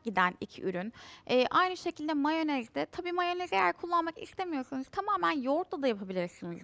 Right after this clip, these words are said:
bunu. E, tamamen size kalmış. E, hem misafirleriniz için, e, çok güzel bir, e, meze olabilir. E, veya işte yanına bir börek, kısır yapabilirsiniz. Yanına da böyle bir salata yapabilirsiniz.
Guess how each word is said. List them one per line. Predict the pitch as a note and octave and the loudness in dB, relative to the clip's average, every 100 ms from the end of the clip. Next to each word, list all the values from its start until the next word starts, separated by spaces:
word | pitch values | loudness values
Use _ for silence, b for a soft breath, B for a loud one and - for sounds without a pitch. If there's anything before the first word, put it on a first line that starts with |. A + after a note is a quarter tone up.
| - | -10
bunu. | D#3+ A#3 B B B B | -4 -4 B B B B
E, | - B3+ B3+ | 4 6 6
tamamen | G4 G4 C#4+ G#3+ | 4 4 4 2
size | A3 D4 F#4 | 0 4 4
kalmış. | - A3 F3+ G#3+ D#4 - B B - | 6 4 4 -2 -6 -10 B B 0
E, | C4 | 2
hem | D4 C5 A4 | 4 2 0
misafirleriniz | G#4 A4+ G#4 G4+ F#4+ G4 F#4+ F4+ | 2 8 10 8 4 2 2 -4
için, | D#4 - C4 C4+ - | -6 -4 -2 -2 0
e, | C4+ C4+ | 2 2
çok | - E4+ | 0 -6
güzel | C#4+ C4 D4 C#4+ | -2 4 4 6
bir, | B3 C4+ | 2 0
e, | - A3+ A3+ | 2 4 6
meze | A3+ A#3 A#3+ D#4 | 6 2 4 4
olabilir. | D4+ C#4+ C#4 C#4 D4 - B B B | 4 4 4 4 2 0 B B B
E, | - B3 A#3+ A#3+ A#3 | 4 6 6 4 4
veya | C#4 C4 B3+ | 6 6 4
işte | C4 C4+ | 2 0
yanına | B3 B3 B3 | 0 0 -4
bir | A3 | -2
börek, | G3+ G#3+ A3+ A3+ - _ | 0 4 4 2 -6 _
kısır | C4 - C4+ | -4 -2 -2
yapabilirsiniz. | B3 A#3 A3+ A#3+ A#3 - A#3+ A#3+ A#3 | 0 -2 -2 -2 -2 -6 -4 -4 0
Yanına | A#3 A#3 A3+ | 0 2 -2
da | A3 | 0
böyle | A#3 G#3 | 0 0
bir | G#3 | -4
salata | - A3+ A#3 | 2 2 2
yapabilirsiniz. | A3+ G#3 F3+ E3+ E3+ - A3 | -2 -2 -6 -6 -8 -8 -8